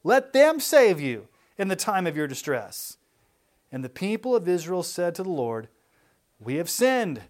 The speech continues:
Do to us whatever seems good to you. Only please deliver us this day." So they put away the foreign gods from among them and served the Lord, and he became impatient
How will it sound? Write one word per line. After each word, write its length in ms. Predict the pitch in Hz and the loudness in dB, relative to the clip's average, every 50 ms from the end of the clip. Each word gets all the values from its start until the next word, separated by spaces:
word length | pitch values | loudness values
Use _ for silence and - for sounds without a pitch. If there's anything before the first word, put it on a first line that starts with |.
| _ _ _ _ _ _ _ _ _ - | _ _ _ _ _ _ _ _ _ -12
Do 220 | 113 139 208 247 254 | -6 -4 -4 -4 -4
to 240 | - - 262 233 | -4 -2 2 4
us 260 | 214 214 220 208 - - | 4 6 4 2 0 -2
whatever 320 | 180 180 190 202 208 226 | -2 0 0 0 0 -2
seems 340 | - - 190 196 196 170 151 | -2 -4 -6 -8 -8 -8 -4
good 220 | - 240 254 214 - | 0 0 0 0 -2
to 120 | - 214 | -6 -6
you. 340 | 175 151 131 120 113 110 _ _ _ _ _ _ _ - | -4 -4 -4 -4 -6 -8 _ _ _ _ _ _ _ -2
Only 360 | - 156 175 185 202 220 226 226 | 0 0 0 0 0 -2 -4 -4
please 460 | 226 - - 190 202 214 226 214 185 | -6 -4 -2 -2 -2 -2 -2 -6 -6
deliver 460 | - 180 170 180 196 190 185 170 160 | -6 -4 -2 -2 -2 -2 0 0 0
us 160 | 156 156 160 | 0 -2 -4
this 260 | - 170 175 165 - | -6 -6 -6 -6 -4
day." 440 | - 196 202 196 160 117 101 98 _ _ _ _ _ _ _ _ _ _ _ - _ - | -2 -2 0 0 -2 -4 -6 -12 _ _ _ _ _ _ _ _ _ _ _ -20 _ -10
So 440 | - - - - 262 277 277 254 | -8 -4 2 2 4 4 4 4
they 140 | 220 190 175 | 4 2 0
put 220 | 180 - - 247 269 | 0 2 2 2 2
away 220 | 277 240 208 202 | 4 2 2 0
the 100 | 185 185 | 0 -4
foreign 360 | 180 - 190 196 226 262 254 | -6 -6 -4 -4 -4 -4 -2
gods 360 | 185 165 151 147 143 143 139 | 0 0 2 2 2 0 -2
from 200 | - - 180 175 | -4 -8 -6 -6
among 300 | 170 170 180 214 233 202 | -4 -4 -4 -4 -4 -4
them 340 | 151 123 117 117 131 156 151 _ _ _ _ _ _ - | -6 -6 -8 -8 -10 -12 -16 _ _ _ _ _ _ -10
and 120 | 156 151 | -8 -8
served 280 | 143 - - 180 202 196 | -6 -6 -4 -4 -2 -2
the 80 | 220 196 | -2 -2
Lord, 420 | 147 120 110 110 110 113 123 - _ _ _ _ _ _ _ _ _ _ _ _ _ - | -2 -2 -4 -4 -6 -8 -10 -12 _ _ _ _ _ _ _ _ _ _ _ _ _ -14
and 140 | 139 131 131 | -12 -10 -8
he 240 | 143 196 220 226 233 | -6 -4 -4 -4 -4
became 520 | 196 202 180 - - - 190 190 185 180 180 175 | -6 -8 -10 -12 -10 -8 -6 -6 -6 -8 -8 -10
impatient 920 | 170 160 156 - - - - 233 214 - - - 127 127 123 - - | -10 -10 -10 -12 -14 -10 -8 -8 -8 -8 -10 -10 -12 -12 -12 -14 -18